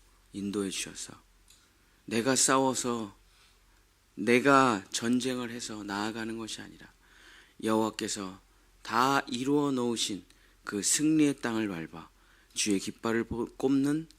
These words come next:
우리 이스라엘 승리의 백성들 될 수 있도록 오늘 이 새벽에도 역사하여 주시옵소서.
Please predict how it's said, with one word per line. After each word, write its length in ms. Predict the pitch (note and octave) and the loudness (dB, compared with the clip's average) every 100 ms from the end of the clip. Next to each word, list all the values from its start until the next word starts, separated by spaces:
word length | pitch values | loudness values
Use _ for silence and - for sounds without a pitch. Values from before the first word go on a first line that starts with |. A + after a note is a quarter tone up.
| _ _ - | _ _ -12
우리 340 | G2 F#2+ F#2 - _ | -6 -6 -6 -14 _
이스라엘 640 | A#2 A#2 - C3 B2 A#2+ A2+ _ - | -6 -2 0 2 0 -2 -6 _ -10
승리의 460 | - - C#3+ C#3 B2+ | -6 0 0 0 -4
백성들 500 | A2+ - G#2+ G2+ F#2 | -8 -10 -8 -8 -8
될 180 | E2 | -10
수 160 | - - | -12 -14
있도록 400 | - - C3 C#3 - - _ | -14 -12 -12 -12 -20 -20 _
오늘 220 | F2 F#2 F2 | -8 -6 -6
이 100 | F2 | -8
새벽에도 640 | - F#2+ F2+ E2+ D#2+ E2+ - - _ | -8 -8 -10 -10 -12 -12 -16 -20 _
역사하여 640 | E2 - - G2 D#2+ E2 G#2+ | -14 -8 -4 -4 -4 -6 -8
주시옵소서. 800 | - F2+ - - - - - - | -8 -6 -6 -8 -12 -14 -12 -12